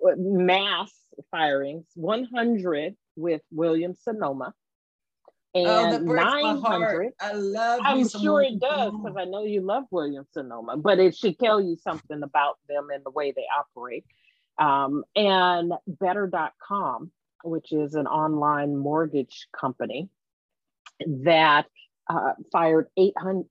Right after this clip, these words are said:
Speaker 1: nine hundred at the beginning of, uh, December. And it's not just that they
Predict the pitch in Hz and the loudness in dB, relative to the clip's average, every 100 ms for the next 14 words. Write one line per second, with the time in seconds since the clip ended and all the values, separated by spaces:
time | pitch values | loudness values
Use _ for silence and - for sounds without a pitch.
0 | 170 165 - - 170 208 269 233 202 240 | -4 -4 -10 -4 2 4 4 2 0 -2
1 | 190 139 - _ _ - 175 175 - 160 | -4 -8 -14 _ _ -10 -8 -8 -8 -6
2 | 160 170 170 156 147 143 _ _ _ _ | 0 0 2 0 -4 -8 _ _ _ _
3 | - 165 156 151 151 139 135 - - 147 | 0 4 4 2 0 -4 -14 -14 -8 -6
4 | 139 131 123 - _ _ 185 165 160 - | -4 -4 -6 -10 _ _ -8 -2 -2 2
5 | 269 285 - - _ _ - 190 185 175 | 2 2 -2 -10 _ _ -8 -4 -4 -2
6 | 170 170 165 165 160 - _ _ - 233 | -2 -2 -2 -4 -6 -10 _ _ 6 6
7 | 220 - 202 190 262 311 - - - 190 | 6 2 0 2 0 -2 -6 -12 -2 0
8 | 202 208 _ 185 175 _ 175 160 151 | 0 -2 _ -2 -2 _ 0 2 0